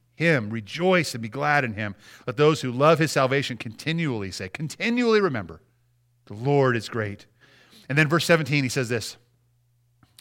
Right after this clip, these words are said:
There's, there's, there's two, I'm gonna underline them right now. I'm gonna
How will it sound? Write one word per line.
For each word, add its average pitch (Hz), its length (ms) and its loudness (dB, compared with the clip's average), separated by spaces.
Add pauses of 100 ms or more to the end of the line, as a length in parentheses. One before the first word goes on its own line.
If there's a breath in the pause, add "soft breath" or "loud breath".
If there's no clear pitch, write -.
(140)
There's, 120 160 -6
there's, 139 280 -4 (120)
there's 127 180 -6
two, 165 400 -2 (340 soft breath)
I'm 135 80 -8
gonna 127 120 -4
underline 123 280 -2
them 110 80 -6
right 107 120 -4
now. 98 200 -8 (120)
I'm 110 80 -14
gonna 101 180 -10